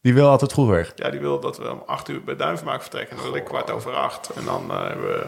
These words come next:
Speaker 3: Verschrikkelijk. Als ik zo om acht uur wegga voor een toertocht of zo, dat kan ik misschien... Dat kan ik wel eens een keer, maar als ik dat,
Speaker 2: Niet,
Speaker 3: eh,
Speaker 2: niet drie keer per week, zeg maar.
Speaker 3: Nee, zeker niet.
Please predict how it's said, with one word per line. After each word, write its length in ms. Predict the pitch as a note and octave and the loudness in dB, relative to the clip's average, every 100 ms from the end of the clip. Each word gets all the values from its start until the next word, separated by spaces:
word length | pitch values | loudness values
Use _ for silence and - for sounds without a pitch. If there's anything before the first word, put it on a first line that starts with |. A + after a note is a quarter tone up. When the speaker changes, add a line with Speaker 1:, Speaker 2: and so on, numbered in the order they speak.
| - | -6
Speaker 3:
Verschrikkelijk. 640 | - - G#2 G2 F2+ F2+ - - - _ _ _ | -2 4 4 4 2 -2 -12 -20 -20 _ _ _
Als 160 | - G#2 | 0 2
ik 200 | A2 F2+ | 0 -6
zo 340 | G2+ A2 A2 G#2+ | 4 6 8 6
om 120 | G#2+ | 4
acht 220 | A#2 - | 0 2
uur 140 | B2 A#2+ | 2 4
wegga 380 | C3 C#3+ C3+ | 4 4 2
voor 140 | A2+ G#2+ | 2 0
een 160 | G#2 | 0
toertocht 460 | G#2 B2 C3 B2+ - | -2 -4 -2 -6 -6
of 60 | A2+ | -6
zo, 180 | - A#2 | -2 0
dat 140 | G#2+ | 0
kan 180 | G#2+ G#2 | 0 -2
ik 80 | F#2+ | -2
misschien... 500 | G2 - G2+ G2 F#2 _ _ _ _ | -8 -8 -8 -12 -16 _ _ _ _
Dat 160 | - - | -10 2
kan 200 | G2+ G2+ | 4 4
ik 100 | G2 | 4
wel 440 | G#2 G2+ F2+ - | 4 4 2 -2
eens 200 | B2+ A#2+ | 0 4
een 120 | A#2 | 4
keer, 360 | A2 A2+ A#2+ - | 6 8 6 2
maar 460 | A2+ G2 F2 F2 E2 - _ _ - | -2 2 4 2 -2 -8 _ _ -12
als 140 | F#2 | -8
ik 140 | F#2 F#2 | -2 4
dat, 160 | G2 | 6
Speaker 2:
Niet, 80 | G#2 | 8
Speaker 3:
eh, 320 | G2+ G2+ G2+ | 8 8 8
Speaker 2:
niet 120 | G#2 | 6
drie 160 | F#2 F#3 | 2 -2
keer 120 | - | -4
per 160 | - C#3 | -4 -6
week, 220 | B2 B2 | -6 -8
zeg 220 | - C#3 | -12 -12
maar. 100 | - F2+ E2 | -8 -4 -2
Speaker 3:
Nee, 100 | C3 - | -2 0
zeker 460 | - - G#2 G2 F#2 | -2 4 6 6 6
niet. 320 | F2+ F#2 A#2 | 4 4 2